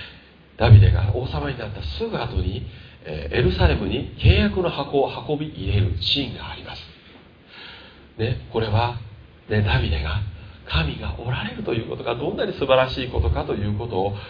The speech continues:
その苦しみの歩みの中で、サウルに殺されておりながら苦しみの歩みの中で、いつも主がそばにいてくださった、主がいつもこのすぐそばにいてくださったらどんなにいいだろうと考えたからでしょう。だからこそ、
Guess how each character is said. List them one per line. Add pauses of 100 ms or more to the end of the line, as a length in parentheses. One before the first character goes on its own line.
(160)
そ
の
苦
し
み
の
歩
み
の
中
で、
サ
ウ
ル
に
殺
さ
れ
て
お
り
な
が
ら
苦
し
み
の
歩
み
の
中
で、 (240)
い
つ
も
主
が
そ
ば
に
い
て
く
だ
さ
っ
た、 (240)
主
が (200)
い
つ
も
こ
の
す
ぐ
そ
ば
に
い
て
く
だ
さ
っ
た
ら
ど
ん
な
に
い
い
だ
ろ
う
と
考 (300)
え
た
か
ら
で
し
ょ
う。 (360)
だ
か
ら
こ
そ、